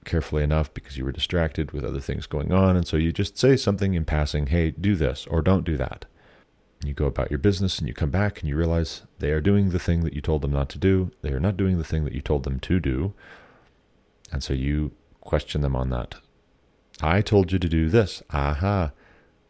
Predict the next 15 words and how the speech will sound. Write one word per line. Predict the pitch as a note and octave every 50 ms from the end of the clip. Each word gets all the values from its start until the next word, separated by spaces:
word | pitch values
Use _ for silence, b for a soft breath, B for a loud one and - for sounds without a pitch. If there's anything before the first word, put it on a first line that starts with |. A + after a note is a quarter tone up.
| _ _ _ _ _ _ -
they | D#2 C#2+ B1+
say. | B1+ - - B1+ A#1+ B1 C2+ C#2 - _ _ _ _ _ _ _ _ _ _ _ _ _ _
"What | E2+ D#2+ -
you | C2+ D2 C#2+
actually | D2+ E2 F2 - - - - D#2
said | D2 - - - - G#2 G#2+ A2 A2 A2 A2+ A#2 A2+ F2+
was | C#2 B1+ B1+ A#1+ A#1+ A#1+ A#1+ A#1+ B1 B1+ C2+ C2 - - - - - b b b b b b b b _ _ _ _ _ -
this." | E2 D2 C#2 - - - - - - - _ _ _ _ _ _ _ _ _ _ _ _ _ B B B B B B B B B B B B B B B B B B B B
<sighs> | B B B B B B B B B C3+
"Okay, | D2+ F#2 - E2+ D2 C2 C2 C2 - -
well, | E2+ E2+ E2 D#2+
what | F2+ F2+ E2+
I | E2
meant | D#2+ D#2+ E2 F2+ F#2+ G2 F#2+ F#2 - - -
was," | C#2 C2 A#1+ A#1+ A#1+ - - - - - -